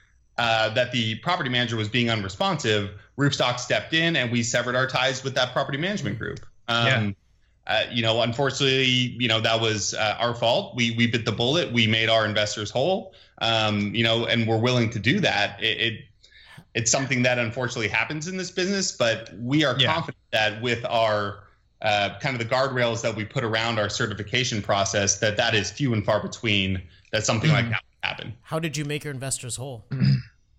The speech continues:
Speaker 1: Uh, so ex-, for example, one, um, uh, you know, a, a, a tenant stopped paying because the property manager wasn't fixing the issues with the house.
Speaker 3: Mm.
Speaker 1: So we were able to reimburse, uh, that owner for the, for the lost rent.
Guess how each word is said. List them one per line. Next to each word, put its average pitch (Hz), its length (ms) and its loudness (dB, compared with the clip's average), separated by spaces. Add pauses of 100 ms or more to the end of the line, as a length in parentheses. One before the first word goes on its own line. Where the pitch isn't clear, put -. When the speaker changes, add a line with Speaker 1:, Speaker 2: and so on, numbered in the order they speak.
(400)
Speaker 1:
Uh, 143 280 2
so 175 260 2
ex-, 151 200 -4
for 175 180 -4
example, 151 420 0
one, 147 440 2
um, 120 640 0
uh, 85 260 -2
you 120 180 -2
know, 107 280 0 (360)
a, 120 60 0
a, 113 400 -2 (200)
a 123 60 2
tenant 143 480 -2 (180)
stopped - 640 -2
paying 104 640 0
because 117 520 0
the 117 80 -4
property 117 420 -2
manager 107 800 -2 (540)
wasn't 123 500 0 (140)
fixing 120 420 0
the 110 160 2
issues 107 380 -2
with 110 160 -2
the 98 100 -4
house. 110 680 -4
Speaker 3:
Mm. 131 180 -12
Speaker 1:
So 123 180 -2
we 123 460 4
were 120 140 2
able 113 200 2
to 113 120 -6
reimburse, 104 840 -2
uh, 101 200 0
that 101 280 0
owner 104 300 0
for 107 180 -2
the, 101 280 0
for 117 100 0
the 95 80 -2
lost 90 320 -2
rent. - 200 -6